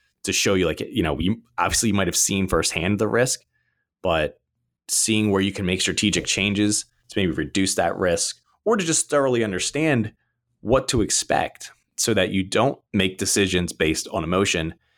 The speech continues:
and you're basing them on the facts that are available, which basically just the math. There's no crystal ball. It's just math on historic averages. So, um, hopefully that would be helpful. Again, I'm, I really want the purpose of this podcast today to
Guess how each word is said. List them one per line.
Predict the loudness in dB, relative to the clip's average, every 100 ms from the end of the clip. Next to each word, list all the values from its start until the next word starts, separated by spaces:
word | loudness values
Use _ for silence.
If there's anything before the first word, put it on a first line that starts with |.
| _ _
and | -4
you're | -4
basing | 0 0 2 0 0
them | 0 -2
on | -2 0 0 0
the | -4
facts | -2 -2 -2 -2 -2
that | -2 -4 _ _ -2
are | -2
available, | 0 2 2 0 -4 -4
which | -6 -4
basically | -2 0 0
just | -2 -2
the | -2
math. | -2 -4 -8 -4
There's | 0
no | 0
crystal | 0 -2 -2
ball. | 0 2 0
It's | 0
just | -4 -6 _ _
math | -2 -2 -4 -6
on | -2 0 -2 -6 -14 -6
historic | -2 0 0 0
averages. | -2 -2 -6 -8 -8 -10 _ _ _ -10
So, | 0 2 0 -6 _ _ _ _ -6
um, | -4 0
hopefully | -2 0 0
that | 2 0
would | 0 -2
be | -2
helpful. | 0 0 0 0 2 0
Again, | 0
I'm, | 0 -2 -4 _ -6
I | -4
really | 0 0 2 0 -2 -8 _ _ _ -4
want | -2 -2
the | 0
purpose | 0 0 0
of |
this | -2
podcast | -2 -2 -2 -2 0 0 0 -4
today | -2 0 0
to | 0 0 0 -2